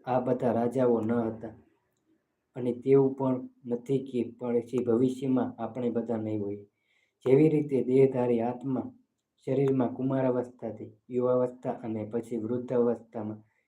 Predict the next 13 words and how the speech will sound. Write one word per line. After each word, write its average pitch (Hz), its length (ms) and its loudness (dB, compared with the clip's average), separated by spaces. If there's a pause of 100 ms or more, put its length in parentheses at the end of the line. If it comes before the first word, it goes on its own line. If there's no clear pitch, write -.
(100)
એમ 120 120 -8
નિરંતર 123 560 -2
પસાર 117 420 -6
થતો 117 340 -10
રહે 135 260 0
છે, 120 260 -12 (380)
તેવી 135 240 0
જ 127 60 -2
રીતે 127 300 -2
મૃત્યુ 120 480 -4
પછી 120 440 -10
આત્મા 123 440 -8 (760)
બીજું 127 480 2